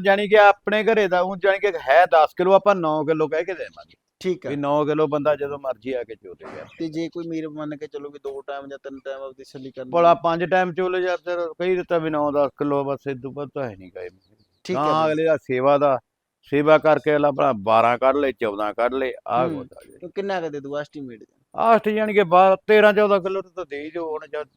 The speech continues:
Speaker 1: ਵੰਡ ਵੁੰਡ ਪਊਗਾ, ਜਾਣੀ ਕਿ ਇਹ ਤਾਂ ਪਹਿਲੇ ਦਿਨ ਸੂਈ ਨੂੰ ਪੰਜ ਹੋਇਆ, ਪੰਜ ਤੇ ਨੌ ਕਿਲੋ ਦੇਈ ਜਾਂਦੀ ਜਿਹੜੀ।
Speaker 2: ਹੂੰ।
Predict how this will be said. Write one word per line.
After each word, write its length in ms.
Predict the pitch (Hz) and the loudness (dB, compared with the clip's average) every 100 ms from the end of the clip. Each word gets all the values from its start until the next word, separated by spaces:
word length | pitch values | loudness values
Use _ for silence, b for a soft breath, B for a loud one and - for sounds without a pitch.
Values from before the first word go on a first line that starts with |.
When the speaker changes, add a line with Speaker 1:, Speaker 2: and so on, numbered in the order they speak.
| _ | _
Speaker 1:
ਵੰਡ 200 | 131 135 | -6 -4
ਵੁੰਡ 240 | 131 143 135 | -2 -2 -2
ਪਊਗਾ, 460 | 135 131 131 139 | -4 -2 0 -2
ਜਾਣੀ 180 | 135 135 | -2 -2
ਕਿ 80 | 131 | -2
ਇਹ 120 | 131 | 0
ਤਾਂ 120 | 139 | 0
ਪਹਿਲੇ 340 | - 139 156 139 | -2 0 0 0
ਦਿਨ 360 | 113 123 127 | -2 -2 -2
ਸੂਈ 240 | 123 135 127 | -2 -2 -2
ਨੂੰ 120 | 123 | 0
ਪੰਜ 260 | 123 113 | -2 0
ਹੋਇਆ, 240 | 123 123 120 | -2 -2 -2
ਪੰਜ 300 | 127 123 120 | -6 -12 -10
ਤੇ 100 | 131 | -8
ਨੌ 220 | 123 117 110 | -8 -8 -8
ਕਿਲੋ 220 | 117 110 | -8 -8
ਦੇਈ 200 | 110 107 | -10 -12
ਜਾਂਦੀ 260 | 107 107 | -16 -18
ਜਿਹੜੀ। 220 | 110 127 135 | -18 -16 -18
Speaker 2:
ਹੂੰ। 540 | _ 165 170 151 | _ -12 -10 -10